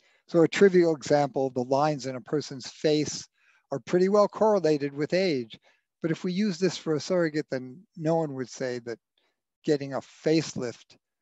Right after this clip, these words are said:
was an anti-aging intervention. We're pretty confident that facelifts don't make people live longer. This is a trivial example, I know, but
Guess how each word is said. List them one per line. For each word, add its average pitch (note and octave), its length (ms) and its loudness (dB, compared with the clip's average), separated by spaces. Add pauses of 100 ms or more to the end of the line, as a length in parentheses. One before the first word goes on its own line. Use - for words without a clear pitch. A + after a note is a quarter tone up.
(260)
was C3 540 -6
an C3 120 -8
anti-aging B2 800 -6
intervention. A#2 600 -16
We're C3+ 120 -10
pretty D3+ 360 -4
confident B2+ 560 -8
that A#2 120 -14 (400)
facelifts C#3+ 520 -2
don't C#3 260 -2
make C3 320 -8
people B2+ 280 -12
live A#2+ 220 -8
longer. G#2+ 440 -10 (640)
This G3 100 -4
is G3 80 -2
a F#3+ 80 4
trivial F#3 400 4
example, C#3+ 540 -2
I C3 80 -2
know, D3+ 200 -2
but C#3+ 160 -6